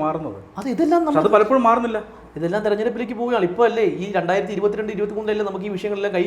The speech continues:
Speaker 2: കിട്ടുന്നത്? അതിന് കഴിഞ്ഞ രണ്ടായിരത്തി ഇരുപത്തൊന്നിലെ തെരഞ്ഞെടുപ്പിൽ ഇത് നമ്മുടെ മുന്നിലില്ല. ഈ ഇരുപത്തിമൂന്നിലാണ് നമുക്ക് ഇതിൻ്റെ വിവരാവകാശ നിയമപ്രകാരം ഇതിൻ്റെ വിവരങ്ങൾ ലഭിക്കുന്നത്. അതിനുശേഷമാണ് നമ്മൾ ജനങ്ങളോട് പറയാൻ തുടങ്ങിയത്. അതിൻ്റെ തെരഞ്ഞെടുപ്പ് രാഷ്ട്രീയം നടക്കാൻ പോകുന്നത്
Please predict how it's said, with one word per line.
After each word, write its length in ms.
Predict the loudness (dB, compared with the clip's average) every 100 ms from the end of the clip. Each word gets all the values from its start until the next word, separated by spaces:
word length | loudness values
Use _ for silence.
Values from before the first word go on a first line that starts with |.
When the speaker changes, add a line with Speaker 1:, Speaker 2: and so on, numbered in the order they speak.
| 0
Speaker 2:
കിട്ടുന്നത്? 320 | -4 -6 -10 -16 -20 -20 -20 -8
അതിന് 160 | -4 -2 -2 -2
കഴിഞ്ഞ 200 | -2 0 0
രണ്ടായിരത്തി 340 | 2 2 0 0
ഇരുപത്തൊന്നിലെ 360 | 0 0 0 -2
തെരഞ്ഞെടുപ്പിൽ 360 | -2 -4 -4 -2
ഇത് 60 | -2 -2
നമ്മുടെ 200 | -4 -4 -4
മുന്നിലില്ല. 260 | -2 -2 -2 -4 -18 -20 -18 -6
ഈ 40 | 2
ഇരുപത്തിമൂന്നിലാണ് 640 | 4 4 2 -4 -2 -2 -2
നമുക്ക് 180 | -4 -2
ഇതിൻ്റെ 160 | 0 0 0
വിവരാവകാശ 340 | 2 4 2 2
നിയമപ്രകാരം 400 | -4 -2 -2 -2 0
ഇതിൻ്റെ 160 | -2 2
വിവരങ്ങൾ 280 | 2 2 0
ലഭിക്കുന്നത്. 340 | 0 -2 -4 -4 -2
അതിനുശേഷമാണ് 540 | -2 0 -2 -2 -2
നമ്മൾ 200 | -2 -2 -2
ജനങ്ങളോട് 280 | 0 0 0
പറയാൻ 120 | -2 -4
തുടങ്ങിയത്. 240 | -8 -12 -14 -10 -2
അതിൻ്റെ 300 | 0 4 4 4 0 -14 -20 -10 0
തെരഞ്ഞെടുപ്പ് 340 | 2 4 4 4
രാഷ്ട്രീയം 340 | 2 2 0 0
നടക്കാൻ 280 | 0 -2 -2
പോകുന്നത് 280 | -2 2 0